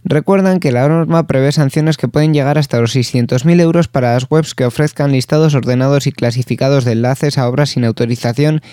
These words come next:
y también que el gobierno está trabajando en la reforma del Código Penal en el que se prevén penas que podrían llegar a los seis años de cárcel. De hecho, la noticia se conoce un día después de la detención de los administradores de las páginas de descargas seriespepito punto com y películaspepito punto com.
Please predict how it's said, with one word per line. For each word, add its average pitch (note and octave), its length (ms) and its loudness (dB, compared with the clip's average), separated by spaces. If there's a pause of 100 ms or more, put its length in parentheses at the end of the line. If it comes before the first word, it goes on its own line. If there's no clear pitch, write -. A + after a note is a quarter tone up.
y C#3 120 -2
también D3 340 0
que - 80 -2
el C#3+ 80 2
gobierno C#3 340 0
está C#3 220 -2
trabajando D3 500 0
en C#3 60 2
la A#2 100 0
reforma C#3 480 -2
del A2+ 100 0
Código C3 340 0
Penal C#3 360 0 (220)
en A#2+ 140 2
el A#2+ 60 0
que B2+ 120 -6
se C#3 120 -2
prevén C#3 380 0
penas D#3 320 -2
que A#2+ 100 -4
podrían C3 400 0
llegar C3 300 0
a B2+ 60 2
los A2 160 0
seis C#3 260 -2
años C3+ 240 0
de F#2+ 140 -4
cárcel. D#2+ 480 -6 (320)
De C3+ 140 2
hecho, E3+ 260 0
la D#3 140 2
noticia C#3+ 500 0
se B2+ 120 -4
conoce C3 340 -2
un C#3+ 40 2
día C3 160 2
después C3+ 420 -2
de A#2+ 120 -2
la A2+ 80 0
detención B2 420 -2
de D#3+ 100 2
los C3 180 0
administradores A#2+ 880 0 (240)
de B2+ 80 0
las A#2 160 -2
páginas D3+ 400 -2
de A#2+ 100 0
descargas C3+ 540 -2 (160)
seriespepito B2+ 760 -2
punto A#2 300 -2
com C#3+ 280 -2
y B2 100 -4
películaspepito A#2+ 840 -2
punto A2 320 -4
com. - 160 -6